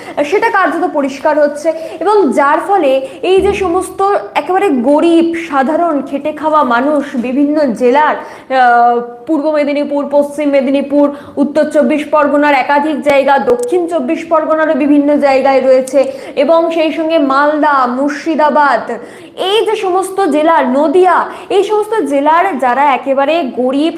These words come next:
সাধারণ, খেটে খাওয়া মানুষ, এ রাজ্যে কাজ না পেয়ে তাদেরকে অগত্যা ভিন রাজ্যে তাদেরকে যেতে হচ্ছে নিজের রুটি রুজি রোজ, আহ, করার জন্য। কারণ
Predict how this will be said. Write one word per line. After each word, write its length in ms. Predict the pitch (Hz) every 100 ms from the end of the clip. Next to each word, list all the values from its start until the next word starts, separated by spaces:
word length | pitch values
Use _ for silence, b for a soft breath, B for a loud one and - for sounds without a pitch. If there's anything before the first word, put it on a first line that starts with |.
| -
সাধারণ, 520 | 254 247 285 330 415 403
খেটে 220 | 330 302
খাওয়া 280 | 302 311 320
মানুষ, 360 | 269 247 320 381 -
এ 100 | 269
রাজ্যে 400 | 254 254 240 370
কাজ 260 | 370 269 247 269
না 140 | 294 294
পেয়ে 200 | 277 339
তাদেরকে 460 | 262 226 247 339
অগত্যা 640 | 277 233 262 262 - 330 359 B B B
ভিন 460 | 233 269 359 370 269
রাজ্যে 460 | 247 254 233 - 403
তাদেরকে 460 | 320 254 285 359 466 - B B
যেতে 420 | 240 269 294 370
হচ্ছে 380 | 359 359 359 415 523 523 B 262
নিজের 520 | 294 294 403 359 233
রুটি 360 | 302 339 415 440
রুজি 380 | 330 330 392 453
রোজ, 240 | 294 294
আহ, 460 | 240 - 277 262 262
করার 400 | 311 330 320 233
জন্য। 340 | 269 226 226
কারণ 300 | 226 311 480